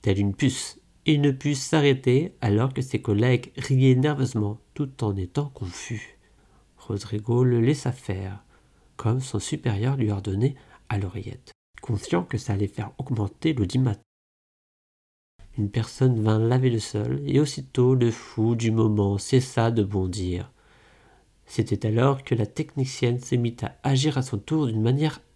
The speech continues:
insensée. Elle se déshabilla pour apparaître en sous-vêtements,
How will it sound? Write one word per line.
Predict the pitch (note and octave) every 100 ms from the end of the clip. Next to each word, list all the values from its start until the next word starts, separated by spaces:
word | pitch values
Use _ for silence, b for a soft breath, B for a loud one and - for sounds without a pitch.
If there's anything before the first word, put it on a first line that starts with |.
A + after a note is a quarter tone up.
| -
insensée. | F3 - A2+ - - _ b b b b _ _ - -
Elle | A#2
se | - A2
déshabilla | G#2 G2+ G2 G2 G2 G#2 C3 - _ b b b
pour | - C3+
apparaître | E3+ E3+ C3+ D3 -
en | G#2+
sous-vêtements, | - D3 C3 - G2+ G2